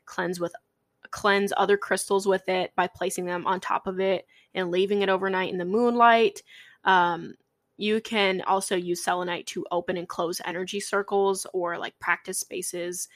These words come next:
Um, I use it during work. I have a sphere,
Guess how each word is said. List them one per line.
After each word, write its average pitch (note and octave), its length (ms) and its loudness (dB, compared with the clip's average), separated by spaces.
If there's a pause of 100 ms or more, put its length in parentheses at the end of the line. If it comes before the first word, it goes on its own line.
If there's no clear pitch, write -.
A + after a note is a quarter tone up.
(300)
Um, D#3+ 460 -6 (800)
I G3 200 6
use G3 340 -2
it G3 340 2
during G3 320 2
work. G3 340 0
I G3+ 60 0
have G3 160 -4
a F#3+ 60 -4
sphere, G3 560 0